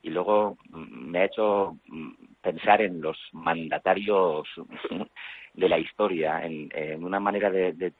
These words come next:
de tomarse la política, eh, que yo siento que ha desaparecido. En el, cuando muere Aguirre, eh, tantos testimonios que hablan de sentir que ha, ha muerto un padre, ser ver-, la verdadera esperanza de un pueblo oprimido, eh, todo eso,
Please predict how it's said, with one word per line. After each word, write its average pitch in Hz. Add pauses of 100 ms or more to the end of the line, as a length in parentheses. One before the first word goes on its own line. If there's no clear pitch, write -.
de 92
tomarse 92
la 87
política, 95 (580)
eh, 78
que 78
yo 98 (340)
siento 101
que 95
ha 95
desaparecido. 87
En 76
el, 71
cuando 78
muere 92
Aguirre, 95 (360)
eh, 78
tantos 95
testimonios 87
que 85
hablan 85
de 82
sentir 82
que 85
ha, 82 (340)
ha 90
muerto 87
un 80
padre, 82 (160)
ser 92
ver-, 87
la 85
verdadera 85
esperanza 87
de 87
un 87
pueblo 87
oprimido, 82 (520)
eh, 78 (260)
todo 107
eso, 113